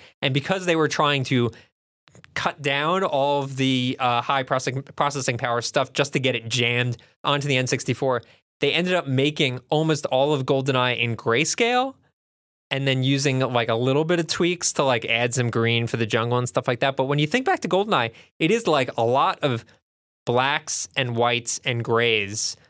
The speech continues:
Like, all of the maps are, like, very simple, and that's just 'cause they were, like, super, super easy for them to actually get them working. Uh, unfortunately, that didn't really, uh, end up great for the frame rate,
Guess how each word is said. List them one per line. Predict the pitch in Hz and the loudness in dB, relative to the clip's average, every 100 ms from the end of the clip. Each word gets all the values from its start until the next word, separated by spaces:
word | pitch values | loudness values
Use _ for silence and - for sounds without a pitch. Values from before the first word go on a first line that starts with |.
| _ _ _ _ _ 120 | _ _ _ _ _ -2
Like, | 113 - | -2 0
all | 131 143 | 0 2
of | 139 | 2
the | 135 | 0
maps | 123 120 - | 0 -2 0
are, | 117 | -2
like, | 117 110 | -2 -4
very | 113 113 117 123 | 0 2 2 2
simple, | - 131 127 180 185 180 - - | 0 -2 0 0 0 -4 -12 -10
and | 127 | -4
that's | 131 - | -4 -4
just | - - | -6 -2
'cause | 120 107 | -2 -2
they | 104 | -4
were, | 104 - - | -4 -12 -6
like, | 123 104 | -4 -2
super, | - - 123 123 110 | -2 0 0 2 0
super | - - 110 110 - | 0 -4 0 -2 0
easy | 107 104 107 | -4 -2 -4
for | - | -6
them | 120 117 | -8 -4
to | 107 | -4
actually | 107 - 113 | -4 -6 -4
get | 110 110 | -4 -4
them | 113 | -4
working. | 113 120 - 120 - _ _ _ _ _ _ 139 | -2 -2 -4 -14 -16 _ _ _ _ _ _ -4
Uh, | |
unfortunately, | - - 370 - 359 | -2 -2 -2 0 0
that | 185 220 | 0 0
didn't | 226 202 _ | -2 -6 _
really, | 165 196 180 147 143 - | -2 0 0 -2 -4 -2
uh, | 143 127 120 117 90 - _ - | 0 2 2 0 -8 -18 _ -4
end | 139 147 135 | -2 0 0
up | 127 - | -2 -6
great | - 131 123 | -2 0 0
for | 123 | -2
the | 117 | 0
frame | 233 240 151 | 0 2 2
rate, | 120 117 | 2 0